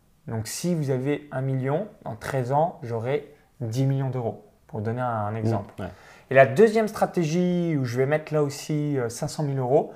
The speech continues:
Speaker 1: ça va être, euh, la stratégie, euh, du permanent portfolio d'Harry Brown, qui est
Speaker 2: Mm.
Speaker 1: aussi reprise par Cédric Foreman, où là, c'est divisé en, en quatre pôles.
Speaker 2: Ouais.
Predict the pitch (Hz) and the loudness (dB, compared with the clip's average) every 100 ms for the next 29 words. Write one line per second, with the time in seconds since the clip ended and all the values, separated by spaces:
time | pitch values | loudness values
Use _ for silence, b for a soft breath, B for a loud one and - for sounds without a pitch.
0 | B B B - 139 131 147 - 147 127 | B B B 0 6 6 6 2 0 2
1 | 123 127 127 151 135 143 131 156 160 156 | 2 0 0 -2 -2 -2 0 0 2 2
2 | 143 117 113 113 110 120 123 113 120 127 | 0 0 -2 -2 -2 -4 -6 -4 -4 -4
3 | 110 131 131 131 127 131 - - 120 123 | -2 -2 -2 -4 -4 -4 -6 -6 -4 0
4 | 131 135 123 113 120 110 110 127 135 131 | 0 2 2 0 0 -2 0 0 -2 -4
5 | 123 113 113 113 107 - 135 117 117 - | -6 -4 -2 0 -2 -2 -4 -2 -2 -2
6 | 139 131 139 127 131 123 120 - 123 151 | -6 -4 -4 -4 -4 -6 -6 -4 2 4
7 | 214 B B B B - 175 165 165 190 | 2 B B B B 0 4 10 12 10
8 | - - - - 147 135 143 143 165 151 | 6 -10 -18 -4 0 2 2 2 4 4
9 | 131 120 117 131 131 160 165 160 160 120 | 4 4 4 2 2 0 2 2 2 2
10 | 98 101 | -4 -10